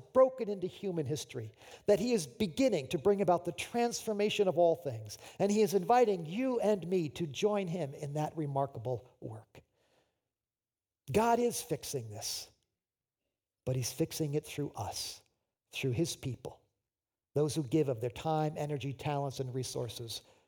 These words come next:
to see his work go forward. Now, in case you haven't realized, something is stirring inside of me about this in recent days.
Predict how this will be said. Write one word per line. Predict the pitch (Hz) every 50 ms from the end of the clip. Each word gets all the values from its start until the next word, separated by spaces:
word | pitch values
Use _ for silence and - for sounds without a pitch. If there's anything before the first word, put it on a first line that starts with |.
| _ _ -
to | - 117
see | - - 135
his | 127 127 107 117
work | 113 110 107 -
go | 113 107
forward. | 101 - - 101 98 - - - - - _ _ _ _ _ _ _ _ _ _ _ _ _ _ _ _ _ _ _ _ _ _ _ _ _ _ _ _ _ _ _ - -
Now, | - 107 98
in | 110 113
case | - 156 165 165 -
you | 180
haven't | 180 185 180 180 170
realized, | 151 135 117 110 107 107 110 110 - - - - _ _ _ _ _ _ _ _ _ _ _ _ _ _ _ _ _ _ _ _ _ -
something | - - - 143 127 - 143 139 131
is | 120 113
stirring | - - - - - 143 135 127 120 120 117 120
inside | - - 120 113 - - 123 117 117 107
of | 107 98 104
me | 127 135 135 123 113 104 98 - - -
about | 123 101 - 113 104 104 - -
this | - - - - - - - - - - _ _ -
in | - 123 113 110 110
recent | 110 127 120 - - 127 104 107 - 110
days. | 117 107 104 104 107 104 - - -